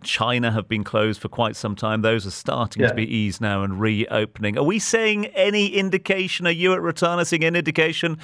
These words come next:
Speaker 1: of the return of the Chinese tourists?
Speaker 2: Uh, honestly, not yet.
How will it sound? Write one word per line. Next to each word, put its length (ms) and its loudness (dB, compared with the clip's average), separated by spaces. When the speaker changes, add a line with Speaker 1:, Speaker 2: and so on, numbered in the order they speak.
Speaker 1:
of 80 -4
the 60 2
return 380 6
of 40 0
the 60 -4
Chinese 360 0
tourists? 540 0
Speaker 2:
Uh, 120 8
honestly, 340 6
not 300 6
yet. 260 -8